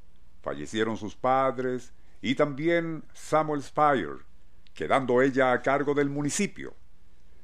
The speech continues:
Cierto día, en octubre de mil novecientos doce,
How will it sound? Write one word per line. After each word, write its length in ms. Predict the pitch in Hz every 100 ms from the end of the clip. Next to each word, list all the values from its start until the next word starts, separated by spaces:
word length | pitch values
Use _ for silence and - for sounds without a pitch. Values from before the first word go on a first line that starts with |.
| - - -
Cierto 440 | - - 214 220 208
día, 480 | 190 175 160 151 - - - - -
en 160 | 156
octubre 360 | 160 - 226 196
de 120 | 151
mil 300 | 190 220 196
novecientos 920 | 175 151 - 147 185 160 160 113 101
doce, 520 | 135 127 - 131 135